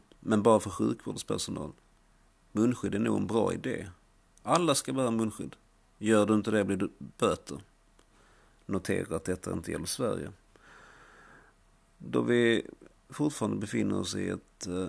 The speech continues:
munskyddsförnekande tillstånd. Men poängen. Nästa pandemi är kommunikationen och inställningen en helt annat. Och med inställning menar jag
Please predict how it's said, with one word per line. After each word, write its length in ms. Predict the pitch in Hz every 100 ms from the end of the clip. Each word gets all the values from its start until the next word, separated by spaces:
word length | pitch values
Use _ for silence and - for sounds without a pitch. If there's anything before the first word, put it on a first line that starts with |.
| -
munskyddsförnekande 1300 | 104 104 131 - - 90 92 - 98 - - 87 85
tillstånd. 520 | - 139 - - - - _ - _ _ _ _ _ _
Men 220 | - 107 104
poängen. 520 | 139 131 90 80 92 - - - _ _ _ _ _ - _ - _ _ - _ _ _ -
Nästa 380 | - 104 - 104
pandemi 640 | - 98 92 107 113 95 -
är 280 | 95 92 - - _ -
kommunikationen 920 | - 131 123 120 113 127 101 95 -
och 240 | 95 -
inställningen 800 | 87 104 127 - 110 90 85 92
en 100 | 95
helt 400 | 92 127 90 -
annat. 540 | 110 123 - - - - _ - _
Och 200 | 104 -
med 120 | 98
inställning 600 | 101 120 131 - 101 95
menar 320 | 98 104 104
jag 140 | 95